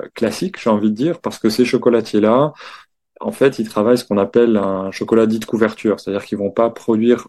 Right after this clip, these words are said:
eux-mêmes le chocolat, euh, ils vont juste le retravailler pour ensuite y ajouter différentes choses, pour en faire des bonbons au chocolat, des ganaches. S'ils font une tablette, ils vont y rajouter, par exemple, des, des noisettes, mais y a, le chocolat en tant que produit, c'est pas leur, euh, leur marque de fabrique généralement.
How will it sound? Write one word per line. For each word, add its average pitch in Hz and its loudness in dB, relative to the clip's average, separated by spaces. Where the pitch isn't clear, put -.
eux-mêmes 131 4
le 110 2
chocolat, 113 0
euh, 98 0
ils 107 -2
vont 110 2
juste 127 -8
le 120 4
retravailler 110 2
pour 104 -4
ensuite 113 -6
y 113 4
ajouter 107 2
différentes 101 -4
choses, 127 2
pour 104 -2
en 95 0
faire 98 -2
des 101 0
bonbons 98 0
au 98 -4
chocolat, 110 0
des 104 2
ganaches. 113 0
S'ils 110 0
font 113 2
une 110 4
tablette, 110 2
ils - -20
vont 101 -6
y 98 -6
rajouter, 101 0
par 92 -6
exemple, 98 -4
des, 92 -4
des 98 -4
noisettes, 104 2
mais 110 4
y 104 2
a, 104 0
le 113 2
chocolat 131 2
en 113 -2
tant 117 -2
que 110 -4
produit, 123 0
c'est 117 -2
pas 127 2
leur, 120 2
euh, 113 2
leur 110 -2
marque 117 -4
de 110 -2
fabrique 107 0
généralement. 101 -6